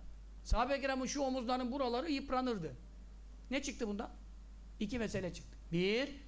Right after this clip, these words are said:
namazı çok uzun kılıyorlar. Biz de ne kadar sık olsa da o kadar hızlı kılıyoruz ki. Geçen herifi dövmüşler imam. Haberlerde gördüm.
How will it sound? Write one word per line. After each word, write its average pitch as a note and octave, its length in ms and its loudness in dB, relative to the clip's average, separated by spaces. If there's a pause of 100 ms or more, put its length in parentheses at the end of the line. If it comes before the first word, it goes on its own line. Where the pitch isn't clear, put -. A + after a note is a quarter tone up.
(300)
namazı G#3 360 2
çok B3+ 200 0
uzun A3+ 220 0
kılıyorlar. E3+ 440 0
Biz G3 120 0
de A#3 100 4
ne A#3+ 100 0
kadar A#3 200 2
sık A3+ 200 -4
olsa A#3 280 0
da B3+ 100 4
o G#3 100 2
kadar A3 240 2
hızlı G#3+ 240 0
kılıyoruz C4+ 420 2
ki. A#3+ 300 2 (760)
Geçen F#3 260 4
herifi A3+ 300 4
dövmüşler D#4+ 500 2
imam. F3 260 2 (1500)
Haberlerde F#3+ 600 4
gördüm. D#3 400 0